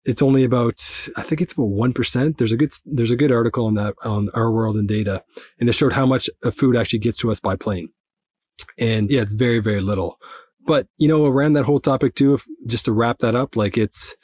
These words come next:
there should be more transparency around food as a whole. And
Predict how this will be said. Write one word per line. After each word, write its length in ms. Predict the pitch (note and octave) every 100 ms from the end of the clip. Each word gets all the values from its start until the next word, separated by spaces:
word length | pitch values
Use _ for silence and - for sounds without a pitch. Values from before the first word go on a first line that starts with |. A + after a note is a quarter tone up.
| _ _ _ _ _
there 140 | C3 C3+
should 160 | -
be 80 | D#3+
more 200 | C#3 C3
transparency 960 | - B2+ A#2 - A2 A#2 - C3+ D3 - -
around 340 | A2+ A#2 A2+ -
food 460 | - A#2+ B2 A#2+ -
as 140 | A2+
a 40 | A2
whole. 440 | - G#2+ B2+ D3 _ - - _ _ _ -
And 540 | A#2 A2+ A2+ A2